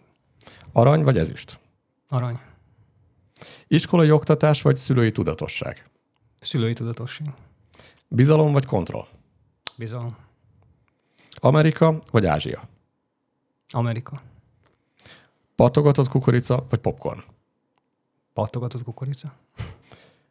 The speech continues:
Speaker 1: Neten rendelt vagy üzletben kiválasztott ajándék?
Speaker 2: Neten rendelt.
Speaker 1: Óriási lehetőségek vagy Restart kétezer-harminc?
Speaker 2: Óriási lehetőségek.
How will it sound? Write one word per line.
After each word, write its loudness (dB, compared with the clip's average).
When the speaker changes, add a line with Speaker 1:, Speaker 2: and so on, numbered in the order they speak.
Speaker 1:
Neten 4
rendelt 4
vagy 2
üzletben 0
kiválasztott -4
ajándék? -8
Speaker 2:
Neten -4
rendelt. -12
Speaker 1:
Óriási 6
lehetőségek 2
vagy 2
Restart 0
kétezer-harminc? -8
Speaker 2:
Óriási -2
lehetőségek. -10